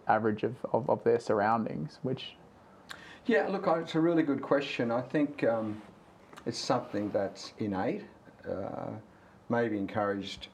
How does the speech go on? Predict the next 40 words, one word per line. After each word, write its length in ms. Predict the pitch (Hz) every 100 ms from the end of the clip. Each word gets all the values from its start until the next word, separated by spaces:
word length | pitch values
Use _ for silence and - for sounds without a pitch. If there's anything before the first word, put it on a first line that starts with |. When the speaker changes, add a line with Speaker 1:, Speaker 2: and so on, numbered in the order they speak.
| -
Speaker 2:
through 180 | - 110
my 120 | 104
schooling 480 | 95 - 110 110 131
and 80 | 107
my 120 | 98
interest 420 | 101 98 95 -
in 100 | 95
economics 680 | 95 95 95 98 113 - -
and, 240 | 101 101 101 -
and, 180 | 90 -
and 100 | 98
commerce, 540 | - 101 98 101 - -
uh, 240 | 90 87 101
at 100 | -
school. 420 | - 107 139 170 - - - - - -
Um, 460 | - 113 113 113 117 - - - -
but, 280 | 135 131 131
you 100 | 143
know, 280 | 123 123 -
I've 120 | 117
got 160 | 143 139
to 60 |
say, 300 | 104 - 131 135
Jack, 360 | 120 101 98 - - - - - - - -
a 60 | 117
lot 200 | 117 131
of 80 | 110
my 120 | 101
mates 320 | 101 110 110
who 120 | -
I 60 | 95
played 280 | - 95 90
footy 320 | - 113 110
with 260 | 85 92 104
and 120 | 95
were 120 | 92
working 360 | 98 104 - 90
in 60 |
coal 300 | 87 98 110
mines, 520 | 101 82 82 92 -